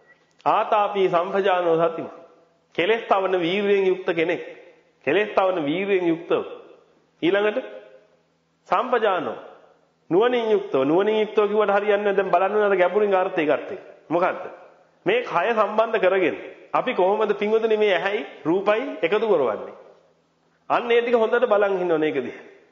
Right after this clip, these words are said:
හිත සම්බන්ධ කරගෙන කොහොමද කරන්නේ? වේදනාවල් සම්බන්ධ කරගෙන අපි කොහොමද කරන්නේ? ඔන්න ඔය ටික මනා සිහියෙන් යුක්තව බලන්න. නැත්තම් මනා, මනා නුවණින් යුක්තව මෙනෙහි කිරීමෙන් කටයුතු කරනවා හැමතිස්සෙම.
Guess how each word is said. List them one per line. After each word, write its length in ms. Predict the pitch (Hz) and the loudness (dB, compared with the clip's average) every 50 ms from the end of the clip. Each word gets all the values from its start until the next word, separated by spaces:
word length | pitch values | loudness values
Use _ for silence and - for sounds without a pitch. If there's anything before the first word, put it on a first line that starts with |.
| _ _ - | _ _ -2
හිත 120 | 156 190 | 0 0
සම්බන්ධ 480 | 233 233 247 240 240 233 233 233 233 220 | 2 2 2 0 2 0 -2 0 0 0
කරගෙන 280 | 226 226 226 220 220 202 | 0 2 2 2 2 2
කොහොමද 320 | 196 190 202 208 196 196 | 2 2 2 2 2 2
කරන්නේ? 440 | 175 170 165 160 139 107 98 - - - - - - _ _ _ - | 2 2 2 0 0 -4 -8 -12 -16 -18 -20 -20 -20 _ _ _ -4
වේදනාවල් 640 | 123 147 185 208 226 233 233 220 214 220 214 214 | 0 0 0 2 0 0 2 2 2 2 0 2
සම්බන්ධ 380 | 196 196 185 196 202 202 208 208 | 0 0 0 0 0 0 0 0
කරගෙන 160 | 202 208 202 | 0 0 0
අපි 160 | 196 190 190 | 0 0 0
කොහොමද 320 | - 165 170 180 185 185 180 | 2 2 2 2 0 -2 -2
කරන්නේ? 380 | 160 160 156 139 113 - - - - - - - _ _ _ _ _ - | 0 0 0 0 -2 -4 -10 -16 -18 -20 -20 -20 _ _ _ _ _ -2
ඔන්න 220 | 147 175 214 247 | 0 0 2 4
ඔය 100 | 262 254 | 2 2
ටික 160 | 233 226 226 214 | 2 2 0 2
මනා 340 | 190 180 180 202 214 208 | 2 2 2 2 0 0
සිහියෙන් 340 | 185 196 190 202 214 214 214 | 0 0 0 0 0 0 0
යුක්තව 240 | 214 208 208 - 240 | 0 0 0 0 2
බලන්න. 320 | 220 208 190 180 160 160 | 2 2 2 0 0 0
නැත්තම් 260 | 156 160 160 160 196 180 | 0 0 2 0 0 2
මනා, 220 | 175 170 180 180 | 2 0 0 2
මනා 260 | 180 175 175 202 214 214 | 0 2 2 2 2 2
නුවණින් 360 | 196 190 202 214 220 226 226 | 2 0 0 2 2 0 0
යුක්තව 280 | 226 220 220 - 254 240 | 0 0 0 0 0 2
මෙනෙහි 280 | 214 196 208 214 220 | 2 2 2 0 0
කිරීමෙන් 380 | 202 214 220 226 226 240 254 247 | -2 -4 -4 -4 -4 -4 -4 -2
කටයුතු 320 | 226 214 208 214 196 196 | -2 -2 -2 -4 -6 -4
කරනවා 280 | 175 175 170 196 247 233 | -4 -4 -2 -2 -2 -2
හැමතිස්සෙම. 440 | 208 208 185 170 180 156 - - | -2 -2 -4 -8 -8 -8 -10 -12